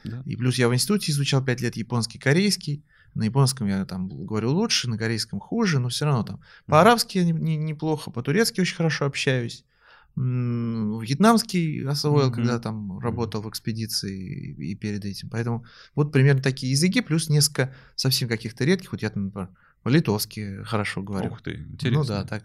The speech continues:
Speaker 2: Я работал некоторое время там, и мне нравится.
Speaker 1: Кир, ну, мог бы, э, какие-то пожелания нашим слушателям на каком-то из этих языков? Какой ты сам выберешь? Может быть, какой-то такой наиболее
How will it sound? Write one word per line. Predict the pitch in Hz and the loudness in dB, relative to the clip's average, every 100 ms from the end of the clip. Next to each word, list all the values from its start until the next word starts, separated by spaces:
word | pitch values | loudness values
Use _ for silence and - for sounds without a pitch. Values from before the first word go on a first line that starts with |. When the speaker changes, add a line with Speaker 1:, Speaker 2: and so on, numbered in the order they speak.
| - | -12
Speaker 2:
Я | - 110 | -6 -2
работал | 113 113 156 147 113 | 0 2 2 2 -2
некоторое | 113 - 107 | -4 -6 -2
время | 120 131 | 0 0
там, | 117 98 | -2 -4
и | |
мне | 101 110 | -4 -6
нравится. | 101 98 90 90 - _ - - - | -6 -8 -10 -12 -18 _ -20 -20 -8
Speaker 1:
Кир, | - | 0
ну, | 107 151 135 | 2 2 -2
мог | - 175 147 | -4 -2 0
бы, | 107 101 - _ - | 0 -2 -4 _ -10
э, | 104 98 | -8 -4
какие-то | 104 110 131 - | -2 -2 -2 -4
пожелания | - 104 120 113 98 98 | -2 0 4 4 2 -4
нашим | 101 - 101 | -6 -6 -6
слушателям | - 160 - 92 90 90 | -2 -4 -4 -8 -8 -6
на | 110 | 0
каком-то | 127 131 143 131 | 0 2 -2 0
из | 113 113 98 | -2 -2 -2
этих | 135 131 - | -2 -4 -4
языков? | 110 104 113 82 - | -4 -2 -4 -8 -12
Какой | - 101 151 | -10 -4 -4
ты | 143 | -2
сам | 107 110 104 | -2 0 0
выберешь? | 101 87 - - - - - _ - | -2 -6 -10 -14 -18 -20 -20 _ -12
Может | - | -10
быть, | 95 | -8
какой-то | - 98 101 95 | -6 -4 -2 -4
такой | 92 95 95 90 | -6 -6 -6 -8
наиболее | 87 - 95 107 107 101 92 | -10 -10 -4 0 2 0 -2